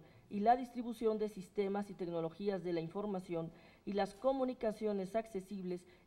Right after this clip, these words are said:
en una etapa temprana, a fin de que estos sistemas y tecnologías sean accesibles al menor costo. Asimismo, debe garantizar el acceso a la información y la comunicación,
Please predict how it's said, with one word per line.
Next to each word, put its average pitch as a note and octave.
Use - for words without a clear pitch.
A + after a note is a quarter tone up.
en F#3+
una G3+
etapa F#3
temprana, E3
a -
fin A3
de A3+
que A3
estos A3
sistemas G3
y B3
tecnologías G3+
sean G#3+
accesibles F#3
al F#3+
menor E3
costo. -
Asimismo, G#3+
debe A#3
garantizar G3
el F#3+
acceso A3+
a A3+
la A3+
información G#3+
y G#3
la F#3
comunicación, G3+